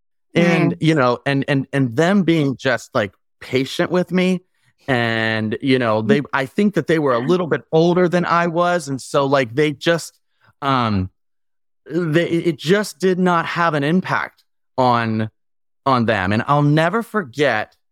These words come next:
Speaker 1: going to school after Clinton won the presidency and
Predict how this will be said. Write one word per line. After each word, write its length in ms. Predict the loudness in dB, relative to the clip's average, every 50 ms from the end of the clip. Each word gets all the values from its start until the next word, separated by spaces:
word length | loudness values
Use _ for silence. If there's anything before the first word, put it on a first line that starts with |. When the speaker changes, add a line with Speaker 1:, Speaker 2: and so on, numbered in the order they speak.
| _ _ _ _ _ _ -16 -6
Speaker 1:
going 360 | -2 0 0 0 0 -2 -2 -2
to 100 | -4 -4
school 800 | -6 -8 -14 -12 -4 -2 0 2 2 2 2 0 -2 -4 -6 _ -4
after 760 | -2 -2 -2 -4 -6 -6 -4 -2 -2 0 0 -2 -2 -4 -8 _ _ _ _ _
Clinton 600 | -20 -6 -2 0 0 0 0 0 0 0 0 -2 -4
won 320 | -4 0 2 2 2 2 2
the 80 | 0
presidency 1040 | -2 -4 _ -4 -4 -2 -2 -4 -4 -4 -6 -8 -8 -6 -4 -4 -4 -4 -6 -8 -12 _ _ _ _ _ _ _ _ _ _ _ -2
and 500 | 0 0 0 0 0 0 0 0 -2